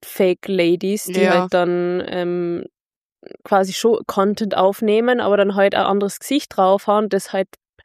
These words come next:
Speaker 1: ausschaut wie das Püppchen aus dem,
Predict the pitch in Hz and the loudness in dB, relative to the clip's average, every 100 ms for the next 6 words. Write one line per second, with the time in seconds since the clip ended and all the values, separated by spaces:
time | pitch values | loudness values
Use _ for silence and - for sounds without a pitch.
0 | - - - - _ _ _ - 208 208 | -20 -20 -20 -20 _ _ _ -2 0 0
1 | - 214 190 202 196 208 - _ - 214 | 0 -2 -2 -4 -4 -6 -8 _ -6 -4
2 | - 226 214 202 190 190 202 196 190 196 | -2 0 0 2 2 2 2 0 0 -2